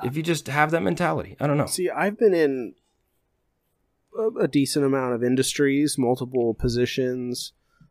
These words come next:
Speaker 1: a lot of different, you know, industries, like I said, and, um, none of which, however, have been physically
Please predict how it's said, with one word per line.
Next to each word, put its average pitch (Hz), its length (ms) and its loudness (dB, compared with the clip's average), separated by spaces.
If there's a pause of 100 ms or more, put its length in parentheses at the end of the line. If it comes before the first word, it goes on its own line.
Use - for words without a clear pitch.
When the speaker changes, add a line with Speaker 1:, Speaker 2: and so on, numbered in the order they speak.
Speaker 1:
a - 40 -6
lot 117 140 2
of 113 60 -2
different, 120 460 0 (1040)
you 139 120 0
know, 110 240 -4 (220)
industries, 120 520 -2
like 117 140 0
I 110 60 -2
said, 123 380 -2
and, 117 280 -4
um, 98 480 -6 (640)
none 147 280 4
of 170 140 4
which, 135 640 2 (160)
however, 107 640 0
have 117 220 -6
been 107 260 2
physically 117 960 0